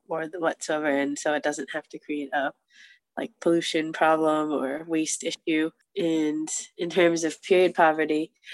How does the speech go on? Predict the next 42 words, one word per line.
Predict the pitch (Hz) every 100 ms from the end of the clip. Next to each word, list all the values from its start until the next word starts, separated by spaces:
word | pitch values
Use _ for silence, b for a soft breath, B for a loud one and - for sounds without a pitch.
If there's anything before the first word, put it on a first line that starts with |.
| B -
uh, | 170 156 156
we | 156
were | 151
looking | 151 151 160 151 131
at, | 151 147 143 - - - _
you | -
know, | 156
the, | 143 147 147
these | 170 160 160
are | 151 147 147
some | 165 151
of | 147 - _ _ _ _ _ -
the | 160
more | 156 160 156 151 147
stark | - - 156 160 -
statistics | - - 156 160 - 170 170 -
that, | 165 151 - _
that | 170 156 - -
you | 160
wouldn't | 151 151 -
see | 165 156
here | 151 156
in | 147 151
the | 147
U | 147
S | 147 151 -
or |
that | 151 -
sort | - 156
of | 147
thing, | 190 165
but | 156 - b _
it | 180 139 - - - - - -
has | - 180 170
a | 160
lot | 156 147
of | 151 - -
other | 190 190 165
effects | 160 - 165 - - 180
as | 170 160
well. | 147 170 240
So | 247 170 151